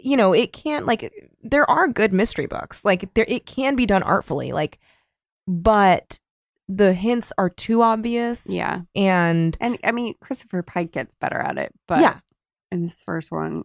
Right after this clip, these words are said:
Speaker 2: it's like, "Ugh."
Speaker 1: Yeah. Yeah. Um, but, and it's also weird because Laura keeps trying to report Dana missing
Speaker 2: Mm-hmm.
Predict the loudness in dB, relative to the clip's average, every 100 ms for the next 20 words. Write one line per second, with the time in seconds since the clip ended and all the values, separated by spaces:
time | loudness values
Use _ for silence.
0 | -12 -14 -14 -16 -14 -14 -16 -14 -16 -14
1 | -12 -10 -12 -10 -12 -12 _ 0 0 0
2 | -6 _ _ _ _ _ _ -6 -2 -2
3 | -6 _ _ _ 0 4 4 6 4 2
4 | 0 _ 0 2 2 2 2 0 2 0
5 | 0 0 0 4 4 2 -10 _ _ _
6 | _ -2 2 2 0 _ _ _ _ -10
7 | -6 -6 -8 -16 -16 -20 _ _ -14 -4
8 | 0 2 2 2 2 0 0 2 2 2
9 | 0 2 2 0 0 -2 -4 -4 -4 -2
10 | 0 -2 -2